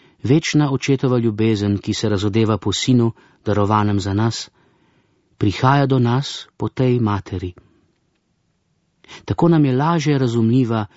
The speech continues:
in pristopna vsakemu človeku. Zato mora Marija stati na vseh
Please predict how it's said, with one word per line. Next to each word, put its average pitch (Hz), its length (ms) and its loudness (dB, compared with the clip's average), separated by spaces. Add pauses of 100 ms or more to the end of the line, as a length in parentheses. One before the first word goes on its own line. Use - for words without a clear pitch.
(180)
in 113 140 0
pristopna 113 600 0
vsakemu 131 440 -2
človeku. 98 560 -6 (1400)
Zato 107 300 2
mora 147 340 4
Marija 123 400 0
stati 113 500 -4
na 110 80 2
vseh - 340 -4